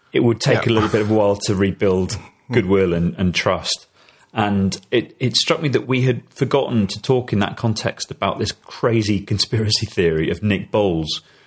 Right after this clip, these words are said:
Speaker 1: Did you see that, where he thought that, um, that the People's Vote was, was, was a Mandelson plot to get Blair, um, to be European Council president? <laughs>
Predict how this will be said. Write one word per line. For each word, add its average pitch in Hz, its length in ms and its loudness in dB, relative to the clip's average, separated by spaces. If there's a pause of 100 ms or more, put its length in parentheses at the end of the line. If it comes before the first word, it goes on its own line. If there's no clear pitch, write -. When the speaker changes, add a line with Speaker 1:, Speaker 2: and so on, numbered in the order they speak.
(480)
Speaker 1:
Did 135 160 0
you 135 60 2
see 202 240 2
that, 92 200 2
where 101 120 4
he 120 160 0
thought 120 380 2
that, 107 300 0
um, 98 480 0 (420)
that 117 280 0
the - 80 -16
People's 117 340 0
Vote 104 240 2
was, 98 320 0
was, 98 220 0
was 107 220 2
a 113 40 2
Mandelson 104 600 0
plot - 320 -4
to - 100 -10
get - 300 -4
Blair, 87 540 0 (460)
um, 85 340 -2
to - 140 -14
be 87 360 -4 (400)
European 90 420 0
Council - 340 -4
president? 80 520 -4 (1000)
<laughs> - 120 -4